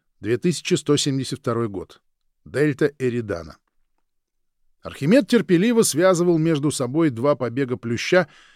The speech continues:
а детеныш за ним наблюдал. Я улыбнулся, следя за происходящим с помощью камеры. Диана, жена Архимеда, вполглаза приглядывала за беспилотником.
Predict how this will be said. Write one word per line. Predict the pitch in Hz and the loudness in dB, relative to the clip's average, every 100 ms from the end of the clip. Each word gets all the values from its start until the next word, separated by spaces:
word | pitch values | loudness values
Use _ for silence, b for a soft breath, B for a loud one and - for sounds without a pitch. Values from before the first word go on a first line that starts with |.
| b b b | b b b
а | - | -8
детеныш | 104 95 175 190 156 | -6 2 4 4 2
за | 104 117 | 0 -2
ним | 127 127 | 0 0
наблюдал. | 110 98 87 80 - _ _ _ _ _ _ _ _ _ - | -2 -4 -8 -10 -14 _ _ _ _ _ _ _ _ _ -4
Я | 131 | 4
улыбнулся, | 185 170 156 190 202 - 113 | 6 6 4 2 2 0 -6
следя | 104 110 143 | -8 -6 -4
за | 135 | -4
происходящим | 120 131 120 127 123 156 - 127 | -4 -4 -4 -4 -2 -2 -2 -6
с | - | -6
помощью | 135 131 120 117 | -6 -4 -6 -8
камеры. | - 127 110 92 - _ _ _ _ _ _ - | -4 -4 -4 -8 -14 _ _ _ _ _ _ -4
Диана, | 117 160 180 190 | 2 4 4 4
жена | 117 120 123 | 2 0 -2
Архимеда, | 113 - 127 156 151 107 _ _ | -4 -4 -2 0 0 -4 _ _
вполглаза | - - 117 104 151 147 127 | -14 -8 -6 -2 0 0 -2
приглядывала | 113 92 120 117 110 113 | -4 -4 -4 -2 -4 -4
за | 101 | -6
беспилотником. | 101 - 104 87 82 87 80 | -8 -8 -8 -8 -10 -16 -20